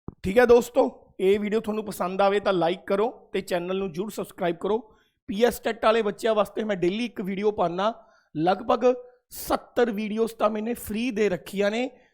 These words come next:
ਤੁਸੀਂ ਚੈਨਲ ਦੀ ਪਲੇਲਿਸਟ ਦੇ ਵਿੱਚ ਜਾਓ, ਉੱਥੇ ਜਾ ਕੇ ਦੇਖੋ, ਸੱਠ ਤੋਂ ਸੱਤਰ ਵੀਡੀਓਜ਼ ਤਾਂ ਫ੍ਰੀ ਪਾ ਰੱਖੀਆਂ ਨੇ,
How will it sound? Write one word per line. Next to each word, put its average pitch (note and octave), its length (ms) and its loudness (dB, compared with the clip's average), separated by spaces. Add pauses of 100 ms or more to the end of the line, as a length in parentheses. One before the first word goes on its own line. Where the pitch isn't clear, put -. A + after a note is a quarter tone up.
(120)
ਤੁਸੀਂ A3+ 280 -4
ਚੈਨਲ G#3+ 380 0
ਦੀ B3 120 -4
ਪਲੇਲਿਸਟ G#3 640 0
ਦੇ G#3+ 120 -2
ਵਿੱਚ G3 240 -6
ਜਾਓ, F#3 580 2 (240)
ਉੱਥੇ G#3 360 -2
ਜਾ G3 200 4
ਕੇ G#3 100 -6
ਦੇਖੋ, F#3+ 280 -2
ਸੱਠ - 260 -8
ਤੋਂ - 180 -8
ਸੱਤਰ - 380 -4
ਵੀਡੀਓਜ਼ G3 300 -6
ਤਾਂ - 120 -4
ਫ੍ਰੀ G#3+ 260 -4
ਪਾ F#3 220 2
ਰੱਖੀਆਂ F#3+ 340 -4
ਨੇ, B3 200 -2